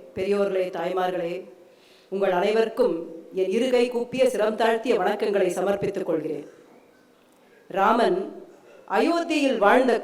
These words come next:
காலம் பதினாறு ஆண்டுகள். காட்டில் வாழ்ந்த காலம், வாழ வேண்டிய காலம் பதினாலு ஆண்டுகள். அதில் பதிமூன்று ஆண்டுகள் முடிந்த பிறகுதான் இந்த கதைக்கு கொஞ்சம் சூடு பிடிக்கிறது.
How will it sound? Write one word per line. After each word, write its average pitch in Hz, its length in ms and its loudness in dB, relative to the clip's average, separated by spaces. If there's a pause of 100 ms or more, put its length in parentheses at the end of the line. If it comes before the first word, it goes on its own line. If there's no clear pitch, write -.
காலம் 196 360 2 (640)
பதினாறு 233 580 0
ஆண்டுகள். 208 380 0 (1400)
காட்டில் 269 520 2
வாழ்ந்த 277 300 8 (160)
காலம், 175 320 -2 (540)
வாழ 247 220 6 (200)
வேண்டிய 285 440 4 (160)
காலம் 175 320 -2 (240)
பதினாலு 208 520 4
ஆண்டுகள். 190 340 0 (680)
அதில் 226 280 0 (160)
பதிமூன்று 349 640 6 (120)
ஆண்டுகள் 359 440 4
முடிந்த 285 280 2 (100)
பிறகுதான் 233 480 4 (340)
இந்த 214 140 -4 (160)
கதைக்கு 320 440 2 (100)
கொஞ்சம் 247 320 4
சூடு 359 340 6
பிடிக்கிறது. 226 440 0